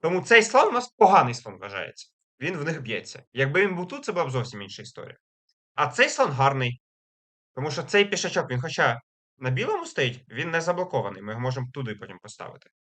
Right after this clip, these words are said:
І будемо потім атакувати. У суперника теж така ж сама історія. Це поганий слон, він впирається в пішаків. А це гарний слон, він в пішаків не впирається. І тут Фішер, для того, щоб покращити поганого слона, він розуміє, що він не може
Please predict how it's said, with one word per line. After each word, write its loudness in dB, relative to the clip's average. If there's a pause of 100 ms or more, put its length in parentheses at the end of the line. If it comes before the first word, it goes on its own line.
(420)
І -16
будемо -4
потім -4
атакувати. -10 (420)
У -20
суперника 2
теж -6
така 0
ж -2
сама -2
історія. 0
Це 0
поганий 0
слон, -6
він -8
впирається -2
в -14
пішаків. -12 (600)
А -6
це 4
гарний 4
слон, -12
він -8
в -16
пішаків -10
не -4
впирається. -14 (640)
І -6
тут -6
Фішер, 0 (340)
для -2
того, 2
щоб -4
покращити 2
поганого -4
слона, -2 (680)
він 0
розуміє, 2
що -6
він -4
не -2
може 0